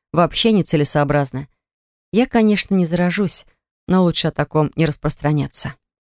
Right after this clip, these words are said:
И неизвестно еще, насколько смогли видоизменить болезнь. Поэтому молча выложила коробку на стол и подвинула к Эдварду. Он сразу же достал из ящика папку с записями по моей клинике, открыл страницу с редкими ингредиентами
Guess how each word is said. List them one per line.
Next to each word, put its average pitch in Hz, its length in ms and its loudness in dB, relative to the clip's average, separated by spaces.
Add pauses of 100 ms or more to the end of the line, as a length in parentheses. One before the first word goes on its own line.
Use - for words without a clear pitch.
(220)
И 180 60 2
неизвестно 175 480 2
еще, 160 220 -2
насколько 160 580 -2 (200)
смогли 165 420 0
видоизменить 160 600 2
болезнь. 143 460 -2 (640)
Поэтому 208 380 2
молча 202 380 0
выложила 170 400 2
коробку 165 420 -2
на 156 160 0
стол 214 320 0 (100)
и 233 200 2
подвинула 151 560 0
к - 100 -16
Эдварду. 139 480 -8 (1040)
Он 277 120 4
сразу 285 320 2
же 208 100 0
достал 208 400 2
из 190 100 0
ящика 185 420 0
папку 175 440 0
с 165 40 -2
записями 156 560 0
по - 140 -6
моей 151 240 0
клинике, 214 520 0
открыл 262 360 0
страницу 180 560 0
с - 80 -4
редкими 170 520 2
ингредиентами 175 960 0